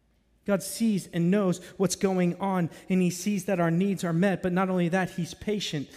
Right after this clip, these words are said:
and his love never fails. How many of you just need to hear that God's patient? You don't need to test his patience, but he is patient. Some of you feel like you just might be too far gone and that God can't do anything. Thank God he's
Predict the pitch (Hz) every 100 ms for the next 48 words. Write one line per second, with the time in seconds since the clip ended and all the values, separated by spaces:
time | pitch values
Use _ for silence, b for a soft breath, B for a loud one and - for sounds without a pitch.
0 | B 170 170 170 180 214 202 170 147 -
1 | 123 110 - - B B B 208 226 214
2 | 196 185 170 - 180 170 151 180 180 147
3 | 170 160 - 185 185 156 151 175 180 160
4 | 139 180 202 190 - 160 143 - 160 -
5 | b b 160 160 202 - 180 156 - -
6 | - _ _ _ _ b b - - 220
7 | 202 185 165 214 214 190 165 190 190 175
8 | - 196 180 180 175 185 - 185 175 190
9 | 190 180 160 B - 175 160 185 185 -
10 | 180 175 160 190 170 151 131 160 156 139
11 | 180 175 151 135